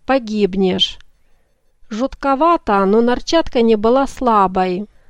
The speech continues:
Зато позже Вадун сказал, что духи помогут. Теперь предстояла встреча с русской девушкой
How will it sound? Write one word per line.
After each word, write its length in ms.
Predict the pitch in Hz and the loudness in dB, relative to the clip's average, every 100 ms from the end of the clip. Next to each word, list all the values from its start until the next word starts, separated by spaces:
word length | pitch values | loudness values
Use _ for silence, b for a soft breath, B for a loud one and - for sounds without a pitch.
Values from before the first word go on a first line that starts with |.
| - | -12
Зато 440 | 214 220 214 220 202 | -4 -2 0 0 -2
позже 500 | 269 294 294 240 214 | 2 2 2 0 0
Вадун 380 | 214 220 320 | 2 0 -2
сказал, 480 | 294 - 202 208 254 | -2 -4 -2 2 2
что 260 | 254 - 196 | 0 -4 -2
духи 340 | 208 208 226 | -2 -2 -4
помогут. 880 | 208 240 226 208 185 180 185 180 - _ - | -2 0 2 2 0 -2 -4 -4 -10 _ -20
Теперь 600 | - 190 - 254 294 294 - - - | -4 -4 -2 -2 -2 -2 -10 -18 -12
предстояла 760 | 214 202 - 233 247 320 233 202 | -6 -6 -4 -4 0 0 0 -2
встреча 520 | - 240 294 - 214 | -4 -4 -4 -2 -4
с 100 | - | -2
русской 440 | 220 208 - 190 | -4 -4 -4 -4
девушкой 880 | 190 247 285 220 - 196 180 175 | -2 -2 -2 -4 -6 -4 -4 -4